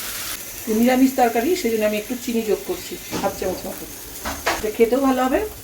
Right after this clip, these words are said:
রংটাও আসবে। এই যে দুটো টমেটো আমি পেস্ট করে রেখেছিলাম, সেটাও দিয়ে দিলাম, মশলা দিয়ে নামিয়ে দেবো।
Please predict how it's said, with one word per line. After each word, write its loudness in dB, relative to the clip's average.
রংটাও 6
আসবে। 0
এই -4
যে 4
দুটো 4
টমেটো 4
আমি 2
পেস্ট 2
করে 4
রেখেছিলাম, 0
সেটাও 4
দিয়ে 0
দিলাম, 0
মশলা -2
দিয়ে 2
নামিয়ে 0
দেবো। -8